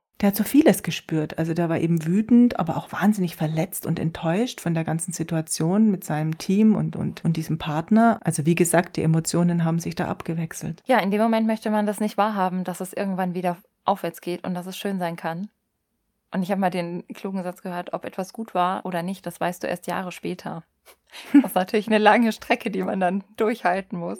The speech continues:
Speaker 1: Ja, vor allem, wenn's dir jahrelang schlecht gehen würde, das
Speaker 2: Ja.
Speaker 1: wär ja fürchterlich. Also
Speaker 2: Ja.
Speaker 1: so wollen wir ja gar nicht denken und, äh, hoffen natürlich, dass es nicht so lange dauert, aber es dauert seine Zeit und ich glaub, das willst du damit sagen, oder?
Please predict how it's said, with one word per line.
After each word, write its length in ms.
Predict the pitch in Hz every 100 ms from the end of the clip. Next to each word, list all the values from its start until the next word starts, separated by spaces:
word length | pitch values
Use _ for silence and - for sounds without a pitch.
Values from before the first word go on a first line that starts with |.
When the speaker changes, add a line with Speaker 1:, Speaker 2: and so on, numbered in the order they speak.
| -
Speaker 1:
Ja, 560 | 254 214 214 220 220 214
vor 120 | 214
allem, 200 | 202 214
wenn's 160 | 214 214
dir 100 | 202
jahrelang 500 | 196 190 208 202 196
schlecht 400 | - 220 240 -
gehen 320 | 190 180 185
würde, 360 | 180 185 202 226
das 160 | 190 165
Speaker 2:
Ja. 40 |
Speaker 1:
wär 80 | 175
ja 120 | 175
fürchterlich. 720 | 185 180 185 170 156 160 -
Also 200 | 170 165
Speaker 2:
Ja. 160 | 170 170
Speaker 1:
so 220 | 180 165 -
wollen 180 | 180
wir 80 | 175
ja 60 | 170
gar 180 | 170 170
nicht 340 | 170 - -
denken 280 | 170 185 170
und, 280 | 165 165 -
äh, 180 | 180 185 -
hoffen 160 | 185
natürlich, 320 | 180 170 170
dass 180 | 170 170
es 220 | 160 -
nicht 260 | 170 202 208
so 140 | -
lange 320 | 175 170 160 160
dauert, 320 | 254 349 -
aber 340 | 175 214 349 370
es 240 | 247 -
dauert 320 | - 151 156
seine 260 | - 160 160
Zeit 380 | - - 220 -
und 140 | 170
ich 100 | 170
glaub, 240 | 170 170 165
das 180 | 180 -
willst 180 | 170 -
du 40 |
damit 280 | 160 156 151
sagen, 360 | 226 233 170
oder? 300 | 156 165 220